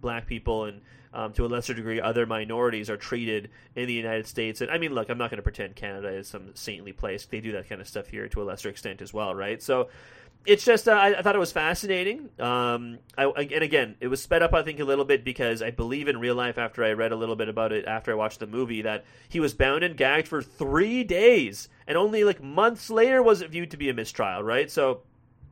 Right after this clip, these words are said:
I, uh, I, I get this. I get why they did it for, like, the narrative sake of the movie, because it's still, it's still something that happened in real life.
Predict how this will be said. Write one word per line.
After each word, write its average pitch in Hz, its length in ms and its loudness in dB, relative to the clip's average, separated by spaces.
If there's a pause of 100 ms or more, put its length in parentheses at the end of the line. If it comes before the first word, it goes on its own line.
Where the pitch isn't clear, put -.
(240)
I, 135 260 4
uh, 139 60 6
I, 143 220 2
I 175 80 6
get 247 160 8
this. 240 240 2
I 185 100 4
get 277 160 8
why 269 160 8
they 196 140 8
did 135 180 4
it 165 140 2
for, 160 100 0
like, 123 260 0 (160)
the 143 120 4
narrative 120 480 0
sake 147 320 -2
of 127 100 -8
the 127 60 -4
movie, 135 500 -2
because 131 320 -2
it's 127 160 -8
still, 175 240 -2
it's 156 180 -4
still 220 220 6
something 180 300 -2
that 135 140 -6
happened 127 460 -8
in 110 160 -8
real 113 220 -4
life. 120 300 -4